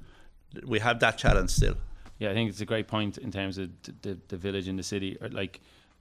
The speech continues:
Speaker 2: I, I'm from Dublin and I'm my own club, Na Fianna, but it, it feels to me like it, that's my community.
Speaker 1: That's your community,
Speaker 2: You know,
Speaker 1: yeah.
Speaker 2: and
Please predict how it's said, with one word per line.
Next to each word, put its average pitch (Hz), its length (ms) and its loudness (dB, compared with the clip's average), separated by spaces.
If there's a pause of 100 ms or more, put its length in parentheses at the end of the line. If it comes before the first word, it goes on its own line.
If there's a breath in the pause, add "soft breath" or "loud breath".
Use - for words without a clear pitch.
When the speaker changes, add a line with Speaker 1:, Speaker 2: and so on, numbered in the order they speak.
(120)
Speaker 2:
I, - 100 -6 (160)
I'm 98 160 -4
from 95 160 -4
Dublin 98 280 -2
and 92 120 -4
I'm 95 200 -4
my 95 200 -6
own 95 160 -2
club, 95 220 -4
Na 92 80 -6
Fianna, 95 360 -2
but 90 280 -8
it, 98 120 -12 (100)
it 104 100 -12
feels 101 280 -4
to - 80 -8
me 95 140 -4
like 92 180 -6
it, 95 140 -10
that's 95 200 -2
my 95 120 -2
community. 92 420 -6
Speaker 1:
That's 185 200 -2
your 107 100 -4
community, - 340 -10
Speaker 2:
You 92 60 -2
know, 101 260 -2 (100)
Speaker 1:
yeah. 95 140 0
Speaker 2:
and 92 160 -4